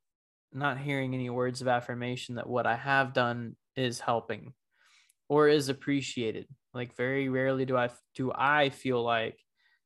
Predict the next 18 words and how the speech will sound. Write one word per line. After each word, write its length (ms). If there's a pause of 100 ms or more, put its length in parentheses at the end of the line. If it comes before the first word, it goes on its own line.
(420)
I'm 160
hearing 540 (200)
a 40
thank 480
you 420
or 260
good 180
job 720
or 280
you're 180
doing 240
it 100
well. 180
Like, 200
the 80
words 260
of 60
affirmation, 680